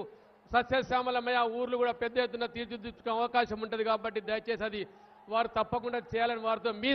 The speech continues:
సభాముఖంగా వారిని కోరుతూ, అదేవిధంగా మనకు ఇంకా ఉర్దూ మీడియంలో కానీ, షాదీ ముబారక్, షాదీ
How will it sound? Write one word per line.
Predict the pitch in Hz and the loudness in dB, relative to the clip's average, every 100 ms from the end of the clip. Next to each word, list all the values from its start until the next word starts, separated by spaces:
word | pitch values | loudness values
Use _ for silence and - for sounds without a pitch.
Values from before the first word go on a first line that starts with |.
| 262 | 4
సభాముఖంగా | 247 247 233 233 226 220 | 2 2 -2 -4 -4 -2
వారిని | 226 214 214 | 0 -2 -4
కోరుతూ, | 220 226 247 214 - - _ - | -4 0 0 0 -10 -20 _ -6
అదేవిధంగా | 220 269 269 262 254 247 190 - - - - | 2 2 2 0 4 4 4 -2 -18 -20 -20
మనకు | 190 240 262 254 254 | -4 0 2 2 2
ఇంకా | 214 269 233 - - - - _ _ _ | 4 6 6 0 -16 -20 -20 _ _ _
ఉర్దూ | 196 240 247 254 | -2 0 0 0
మీడియంలో | 247 254 240 240 226 | 2 0 0 0 2
కానీ, | 233 240 233 190 - - - | 2 2 -2 -6 -18 -20 -2
షాదీ | 220 247 254 | 2 2 2
ముబారక్, | 240 240 240 202 208 | 2 4 2 0 0
షాదీ | 233 240 | 0 0